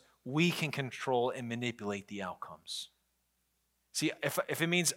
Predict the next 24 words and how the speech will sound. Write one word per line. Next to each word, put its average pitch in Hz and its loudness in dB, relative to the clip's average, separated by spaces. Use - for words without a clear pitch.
okay, 156 8
I 147 12
can 143 -2
go 156 6
to 147 2
this 143 4
idol, 143 8
I 143 12
can 135 -4
kinda 135 2
get 135 0
what 139 4
I 127 8
want. 110 -4
I'm 147 6
in 139 0
control. 117 -2
I 147 12
don't 185 8
have 165 2
to 170 -2
wait 143 4
for - -4
God 98 -2